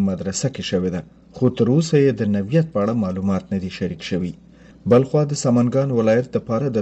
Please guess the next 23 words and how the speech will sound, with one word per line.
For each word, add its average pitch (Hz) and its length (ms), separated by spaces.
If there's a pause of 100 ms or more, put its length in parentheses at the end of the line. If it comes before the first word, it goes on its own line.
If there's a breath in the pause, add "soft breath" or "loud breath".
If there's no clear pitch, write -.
طالبانو 104 540
حکومت 104 420
د 101 160
اطلاعاتو 104 400
او 95 140
فرهنګ 110 360 (120)
رئیس 90 200 (520 loud breath)
امداد 120 360 (100)
الله 143 260 (320)
مهاجر 104 420 (220)
امریکا 104 340
غږ 123 220
ته 123 60
وویل 139 300
چې 127 140
په 107 140
دغه 101 140 (100)
چاودنه 131 440
کې 131 100 (460 loud breath)
پنځلس 135 500 (120)
کسان 98 300
وژل 90 280 (120)
شوي 127 200